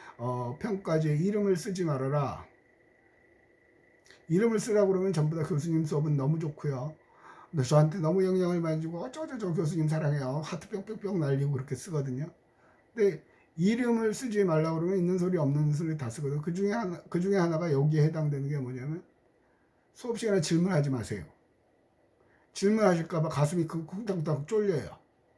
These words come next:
그런 얘기를 쓰시는 학생들도 있어요. 예, 그게 여기에 해당하는 겁니다. 여기에 해당하는 적절한 도전. 계속해서 한 시간 내내 질문만 하면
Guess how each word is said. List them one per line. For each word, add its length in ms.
그런 260
얘기를 220
쓰시는 360
학생들도 460
있어요. 280
예, 240
그게 400
여기에 280
해당하는 420
겁니다. 480
여기에 280
해당하는 540
적절한 840
도전. 380
계속해서 1120
한 120
시간 200
내내 320
질문만 560
하면 680